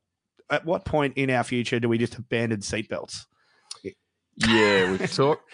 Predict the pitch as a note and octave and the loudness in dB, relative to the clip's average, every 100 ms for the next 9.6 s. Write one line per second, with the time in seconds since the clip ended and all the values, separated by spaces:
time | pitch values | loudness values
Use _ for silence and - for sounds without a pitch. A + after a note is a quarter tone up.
0 | - C3+ B2 D#3 F#3+ E3 D#3 D3 C3+ B2+ | -6 -4 0 0 0 -2 -2 2 2 2
1 | A#2 A#2+ A#2+ A2+ A#2 A2 A2 E3 C#3 B2 | -2 -2 -2 0 0 0 2 0 2 -2
2 | F2+ - - D3+ G3 D#3 C3 B2 A#2+ A#2 | -6 -16 -4 -2 0 0 0 -2 -4 0
3 | A2 G2+ G2+ G2 F#2+ F#2+ F#2 F#2 F2+ G2 | 0 0 -2 0 0 0 -2 -2 -2 -4
4 | F2+ F2 _ _ F#2 F2 F2+ E2+ _ _ | -4 -8 _ _ -6 -6 -6 -10 _ _
5 | _ _ _ A2+ A2 - G#2 F2+ F2 F2 | _ _ _ -2 -2 -2 -2 -2 0 -2
6 | F#2+ - F#2 - G2 F#2 F2+ F2+ E2+ - | -2 -4 -4 -2 0 0 0 -4 -6 -4
7 | G2 F2 - F2+ F2 E2+ E2+ E2+ - - | -4 -2 -4 -4 -2 -2 -2 -4 -8 -14
8 | _ _ - - F#2+ - F#2+ F2+ F2 E2+ | _ _ -10 -6 -6 -6 -6 -2 -2 -2
9 | F2 F2 F2 E2+ - | -2 -2 -4 -6 -10